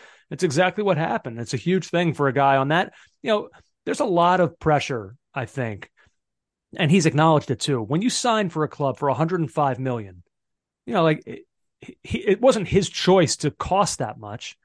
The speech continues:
but ultimately you, you are what your price tag is, and the fans are gonna view you in, in that way, whether it's fair or not.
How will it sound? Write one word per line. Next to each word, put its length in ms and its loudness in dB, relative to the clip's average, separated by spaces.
but 340 2
ultimately 460 4
you, 340 0
you 280 4
are 180 8
what 140 2
your 100 2
price 320 -2
tag 300 -6
is, 260 0
and 120 -4
the 60 -4
fans 360 -2
are 60 2
gonna 160 0
view 220 -2
you 280 2
in, 200 -4
in 180 -4
that 200 -4
way, 180 -2
whether 280 -4
it's 120 -10
fair 300 -2
or 60 -6
not. 340 -6